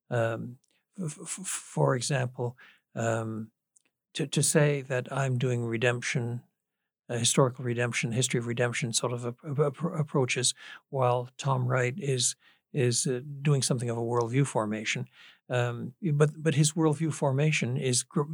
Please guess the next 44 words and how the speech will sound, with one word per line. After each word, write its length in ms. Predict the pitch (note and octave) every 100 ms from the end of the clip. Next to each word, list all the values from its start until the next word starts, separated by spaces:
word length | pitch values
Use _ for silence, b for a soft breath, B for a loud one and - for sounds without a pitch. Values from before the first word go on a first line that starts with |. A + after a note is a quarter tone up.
| D#3+ D#3+
grounded 520 | C#3+ D#3 F3+ B2 A#2
in 220 | C3 C3+
his 380 | A#2+ B2+ C3 -
understanding 500 | C3+ C3 - B2+ C3
of 80 | B2+
the 60 |
history 220 | B2 - C3+
of 80 |
redemption. 420 | C#3 F3 G3 E3+ G#2
It, 180 | B2 B B B
they're, 240 | D#3 C3 C#3
they're 120 | C#3+
not 200 | D#3+ D#3+
two 160 | - D3+
methods. 560 | D3+ F3 A2+ G#2 - B B B
It's 160 | C#3 -
a 40 |
question 340 | - C3+ D3+
of 180 | B2+ B2+ B B B
w-, 240 | D#3 C3+ C#3
what 180 | D3 C3+
he 240 | - D3
does 320 | B2 D3 B2+ C3+
with 180 | D#3+
it, 140 | C3+ G#2
how 240 | C3 C3
he 160 | A#2 B2
allows 380 | A#2+ B2 A#2+ B2+
it 60 |
to 60 | -
function. 500 | D#3 D#3 D3+ A2 - B B B B
And 280 | C#3 B2 B2+
similar 400 | B2 - D3+ C#3
things 260 | B2+ B2+ G#2+
could 140 | -
be 120 | A2+ A2
said 260 | - A#2+
of, 180 | A#2+ A#2
of, 300 | B2+ B2+ C3+
of 180 | C#3 B2+
other 180 | B2 A#2+
things. 320 | A2+ A#2 - B B -
I, 60 | C3
I, 320 | C#3 C#3+